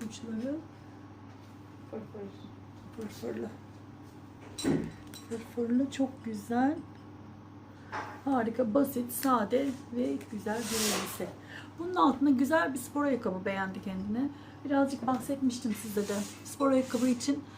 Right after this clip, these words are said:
Speaker 1: e, gittik. F S M'de var dediler, oradan baktılar. Gittik, F S M'de yok. Çıktık, Fomara'dakine bakalım. Fomara'da da var demişlerdi. E, Fomara'ya da gittik, yol kapatılmış. E,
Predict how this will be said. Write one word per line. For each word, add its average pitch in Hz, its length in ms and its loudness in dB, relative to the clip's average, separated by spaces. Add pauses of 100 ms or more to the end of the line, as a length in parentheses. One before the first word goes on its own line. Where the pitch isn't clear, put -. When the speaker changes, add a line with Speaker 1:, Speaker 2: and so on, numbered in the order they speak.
(400)
Speaker 1:
e, 220 260 6
gittik. - 600 -4 (640)
F 240 120 8
S 240 180 4
M'de 233 300 4
var 233 200 8
dediler, 196 320 0
oradan 196 380 0
baktılar. 220 500 -2 (680)
Gittik, 262 300 -2
F 277 140 2
S 262 140 2
M'de 214 260 0
yok. 269 360 -2 (560)
Çıktık, - 480 -4
Fomara'dakine 226 760 4 (140)
bakalım. 190 420 -2
Fomara'da 226 480 0
da 208 120 0
var 185 200 2
demişlerdi. 202 760 -6 (840)
E, 254 220 -2
Fomara'ya 277 580 8
da 285 40 4
gittik, 254 480 -4
yol 277 260 8
kapatılmış. 233 880 0 (140)
E, 202 280 -2